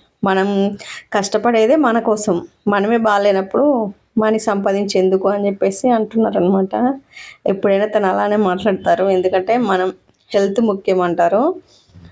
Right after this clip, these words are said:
నేనేంటంటే హెల్త్ ముఖ్యమే కానీ ఒక్కొక్కసారి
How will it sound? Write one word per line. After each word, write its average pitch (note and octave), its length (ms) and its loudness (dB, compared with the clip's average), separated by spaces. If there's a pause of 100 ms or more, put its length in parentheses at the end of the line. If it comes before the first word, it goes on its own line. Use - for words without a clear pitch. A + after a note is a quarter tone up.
(240)
నేనేంటంటే A3+ 1120 2
హెల్త్ G#3+ 260 2
ముఖ్యమే B3+ 460 0
కానీ B3+ 220 2
ఒక్కొక్కసారి C#4 1040 2